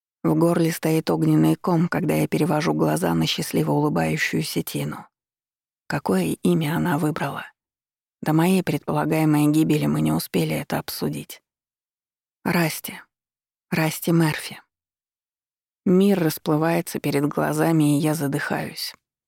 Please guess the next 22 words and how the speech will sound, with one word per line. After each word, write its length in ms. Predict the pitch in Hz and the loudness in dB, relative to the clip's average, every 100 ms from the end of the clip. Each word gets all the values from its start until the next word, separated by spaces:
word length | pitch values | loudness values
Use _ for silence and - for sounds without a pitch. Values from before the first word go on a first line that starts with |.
| _ | _
Кувалда 540 | - 160 165 165 156 147 | -2 0 2 0 0 0
чувств 380 | - 165 - 160 | 0 -2 -2 -4
обжигает 500 | 151 147 170 151 - | -2 0 0 0 -2
хлесткими 600 | - 165 - - 147 147 | -2 -2 -2 -4 0 2
ударами 500 | 143 151 151 143 143 | 2 0 0 0 0
глаза, 560 | 147 139 147 160 156 | 0 -2 -2 -2 -2
горло 460 | 151 143 151 175 170 | -2 -2 -2 -4 -6
и 120 | 160 | -4
грудь. 480 | 147 160 - - - _ _ _ _ _ - | -2 -4 -6 -12 -18 _ _ _ _ _ -12
И 60 | |
сквозь 360 | 156 - 165 156 | -10 -4 -2 0
звон 340 | 165 165 160 | 0 2 2
бьющихся 540 | 147 165 170 156 - 147 | 2 0 -2 -4 -4 -4
ледяных 500 | 151 160 160 160 - | 0 2 2 0 -4
стен 360 | - - 165 | -8 -4 -4
из 120 | 147 - | -4 -6
коридоров 560 | - 139 156 151 139 | -6 -2 -2 -2 -4
прошлого 640 | - 147 156 - 135 - - _ _ _ _ _ | -6 -4 -4 -6 -8 -8 -12 _ _ _ _ _
летит 380 | 147 147 - - | -2 -2 -2 -2
звонкий 420 | 170 160 151 139 | 0 0 0 0
голос 320 | 139 147 143 | -2 0 0
брата. 560 | 165 143 139 - - - | -2 -2 -4 -6 -12 -16